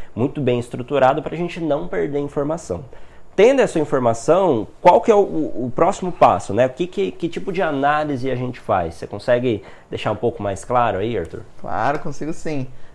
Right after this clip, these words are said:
Speaker 2: É o seguinte, depois que tá tudo organizado, tá bem feito, sem furo,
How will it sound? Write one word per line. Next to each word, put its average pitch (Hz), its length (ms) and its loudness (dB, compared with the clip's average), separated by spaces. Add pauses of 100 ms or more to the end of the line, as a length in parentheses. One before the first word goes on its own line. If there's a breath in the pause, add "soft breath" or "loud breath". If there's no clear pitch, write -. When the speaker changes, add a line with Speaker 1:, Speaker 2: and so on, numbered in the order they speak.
(120)
Speaker 2:
É 135 60 -4
o 135 40 -2
seguinte, 175 580 -4 (400 soft breath)
depois 196 320 2
que 214 100 -6
tá 196 160 4
tudo 233 240 2
organizado, 185 640 4 (240)
tá 156 120 2
bem 180 200 -2
feito, 175 540 0 (100)
sem 180 280 -6
furo, 180 420 0